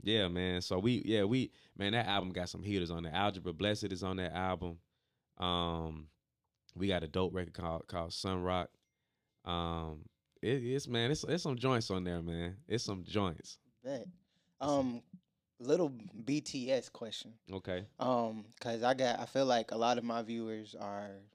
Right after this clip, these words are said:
Speaker 2: <clears throat> more so, like, artists, producers, engineers,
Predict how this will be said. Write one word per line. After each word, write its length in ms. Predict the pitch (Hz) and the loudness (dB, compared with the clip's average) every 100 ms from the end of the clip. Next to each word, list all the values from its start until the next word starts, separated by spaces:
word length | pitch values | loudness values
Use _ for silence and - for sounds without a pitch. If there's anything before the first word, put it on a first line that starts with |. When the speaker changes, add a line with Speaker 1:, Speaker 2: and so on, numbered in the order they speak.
| _ - | _ 0
Speaker 2:
<clears throat> 460 | 226 - - - - | 4 4 2 -4 -4
more 200 | 123 120 | 4 4
so, 280 | - 120 110 | 6 4 2
like, 360 | 107 110 - _ - - _ - | -2 -8 -10 _ -20 -20 _ 2
artists, 400 | 123 120 113 - | 4 4 2 -4
producers, 640 | 117 110 117 - 110 104 | -6 -4 -4 -2 -6 -4
engineers, 800 | 107 104 107 104 104 104 - | -8 -8 -6 -6 -8 -10 -12